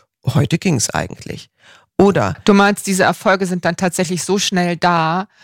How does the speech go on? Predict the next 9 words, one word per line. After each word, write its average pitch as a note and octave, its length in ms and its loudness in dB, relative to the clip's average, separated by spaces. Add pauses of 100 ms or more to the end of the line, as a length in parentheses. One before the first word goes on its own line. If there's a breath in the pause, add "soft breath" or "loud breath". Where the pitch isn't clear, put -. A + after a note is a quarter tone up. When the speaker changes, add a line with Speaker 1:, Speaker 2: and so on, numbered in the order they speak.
(180 soft breath)
Speaker 2:
dass E3+ 140 2
Speaker 1:
Ja. - 100 6
Speaker 2:
allein F#3 240 2
daraus F#3 480 0
eine F#3 60 -4
Motivation E3 680 -6
entsteht. D#3+ 500 -6
Speaker 1:
Wenn E3 120 4
man D3+ 240 0